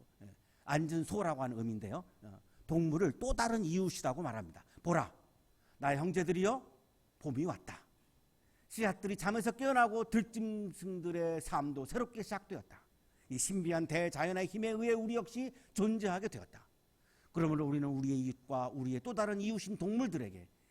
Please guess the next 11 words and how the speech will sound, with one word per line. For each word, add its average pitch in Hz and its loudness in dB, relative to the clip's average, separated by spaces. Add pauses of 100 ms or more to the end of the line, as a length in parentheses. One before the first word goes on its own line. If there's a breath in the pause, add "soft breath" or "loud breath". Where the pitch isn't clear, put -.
(280 soft breath)
이 143 0
대지를 127 -2
차지할 117 -8
똑같은 208 -6
권리를 170 0 (200 loud breath)
나눠줘야만 131 -2
한다." 95 -20 (680)
인디언들은 113 -8
굉장히 180 0
동물들에 139 -4
대해서 117 -10